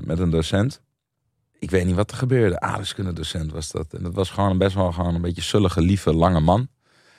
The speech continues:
En die stuurde hem weg. En op een gegeven moment, "Nee,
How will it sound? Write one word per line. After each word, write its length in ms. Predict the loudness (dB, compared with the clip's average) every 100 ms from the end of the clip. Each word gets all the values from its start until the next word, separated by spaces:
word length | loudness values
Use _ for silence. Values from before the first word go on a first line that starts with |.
| _ _ _ _ _ -18
En 220 | -14 -10
die 120 | -10
stuurde 340 | -2 0 2 0
hem 140 | 0
weg. 260 | -2 -4 -8
En 100 | -12
op 100 | -10
een 60 |
gegeven 300 | -8 -8 -6
moment, 180 | -4 -4 -6 _ _ _ _ _ _ _
"Nee, 360 | -6 -2 -2